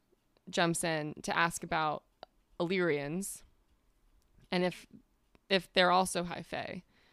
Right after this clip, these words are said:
Cassian says no. Then Nesta asks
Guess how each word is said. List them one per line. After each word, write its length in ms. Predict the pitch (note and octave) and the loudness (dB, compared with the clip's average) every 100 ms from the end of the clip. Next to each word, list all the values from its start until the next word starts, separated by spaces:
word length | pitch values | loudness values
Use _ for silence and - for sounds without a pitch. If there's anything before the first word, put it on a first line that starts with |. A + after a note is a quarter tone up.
| _ _ | _ _
Cassian 460 | - F#3+ F3+ F3 E3+ | -2 0 0 -2 -4
says 280 | E3+ D#3+ D#3+ | -4 -6 0
no. 480 | G3 G3+ F#3 F3+ F#3+ _ _ _ _ _ _ _ _ _ _ - | 2 4 6 4 0 _ _ _ _ _ _ _ _ _ _ -8
Then 320 | G3 G3 F#3 | 2 4 4
Nesta 320 | F3+ - F3+ | 2 0 0
asks 500 | E3 E3 - - - | 0 -2 -6 -12 -14